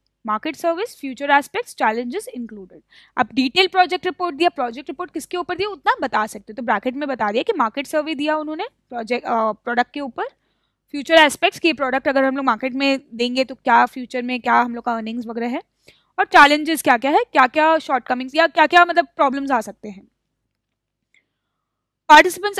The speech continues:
approved of, um, Miss Shalini's report, appreciated the met-, meticulous detailing।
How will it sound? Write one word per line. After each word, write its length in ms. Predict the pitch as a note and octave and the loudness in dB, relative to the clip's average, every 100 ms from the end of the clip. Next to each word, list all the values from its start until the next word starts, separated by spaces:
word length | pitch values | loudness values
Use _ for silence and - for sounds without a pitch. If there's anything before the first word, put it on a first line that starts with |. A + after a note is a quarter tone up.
| C#4 | -6
approved 500 | - C#4+ F4+ G4 - | -6 -4 -2 -4 -4
of, 160 | C#4+ D4+ - | -2 -2 0
um, 300 | D4 C4 B3+ B3 B3 | 4 4 2 -2 -6
Miss 100 | C#4+ | -2
Shalini's 500 | D#4+ C4 B3+ C4+ C#4+ | 2 2 0 -4 -6
report, 380 | A#3+ - B3 - | -10 -8 -8 -6
appreciated 640 | B3 C#4 C#4 D4 C4 D4+ | -8 -8 -8 -6 -4 -6
the 160 | E4 F#4 | -4 -6
met-, 420 | D#4 B3 A3+ D#4+ | -4 -8 -10 -8
meticulous 480 | A#3+ A3+ C4+ D#4+ G#4 _ | -8 -8 -6 -6 -8 _
detailing। 400 | G#3+ G3+ F3+ D3+ | -12 -10 -10 -12